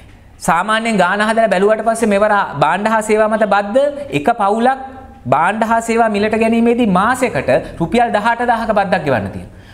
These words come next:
රුපියල් දහඅට දාහක් මාසෙකට බදු ගෙව්වට පස්සේ අපේ රටේ ජනතාව ඒ මුදලින් හතරෙන් එකක් වියදම් කරන්නේ මර්ධනයටයි අන්දන්න. අපිට ගහන්නයි අපිව අන්දන්න. ඒතර පාරවල් කාපට් කරලා අපිව අන්දනවා.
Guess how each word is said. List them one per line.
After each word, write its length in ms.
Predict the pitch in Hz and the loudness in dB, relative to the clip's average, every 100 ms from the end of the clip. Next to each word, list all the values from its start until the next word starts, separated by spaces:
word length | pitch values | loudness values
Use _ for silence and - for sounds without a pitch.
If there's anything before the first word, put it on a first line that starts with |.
| - | -8
රුපියල් 380 | 151 220 240 | -2 0 0
දහඅට 320 | 190 180 226 247 | 0 0 0 0
දාහක් 300 | 226 233 254 | 0 0 -2
මාසෙකට 420 | 208 196 220 240 226 | 0 0 0 0 2
බදු 240 | 190 233 | 0 2
ගෙව්වට 300 | 240 240 233 | 2 0 0
පස්සේ 220 | 240 240 | 0 0
අපේ 160 | 214 226 | 0 2
රටේ 220 | 220 208 | 2 2
ජනතාව 480 | 196 240 240 135 120 151 - - - | 2 2 2 0 0 -2 -4 -10 -2
ඒ 240 | 156 226 | 2 2
මුදලින් 440 | 220 196 226 247 220 | 2 0 2 2 2
හතරෙන් 440 | 196 202 254 254 | 0 0 0 0
එකක් 220 | 240 240 | 0 0
වියදම් 320 | 214 220 240 | 0 2 2
කරන්නේ 420 | 226 202 170 156 160 - - | 2 0 0 -2 -4 -6 -6
මර්ධනයටයි 760 | 165 180 208 220 226 220 240 285 285 | -2 0 0 0 0 2 2 0 -2
අන්දන්න. 340 | 233 254 220 107 | 0 2 2 0
අපිට 300 | 110 - 202 190 | -4 -2 0 0
ගහන්නයි 440 | 156 190 208 269 | 0 0 0 2
අපිව 220 | 240 269 | 2 2
අන්දන්න. 360 | 254 262 190 98 - - - | 2 2 0 -2 -8 -10 -8
ඒතර 200 | - 190 | -4 -2
පාරවල් 440 | 190 160 175 208 220 | 0 0 2 2 2
කාපට් 320 | 208 208 220 | 0 0 0
කරලා 240 | 220 214 | 0 2
අපිව 120 | 202 175 | 2 0
අන්දනවා. 540 | 151 233 226 123 214 | 2 0 0 2 0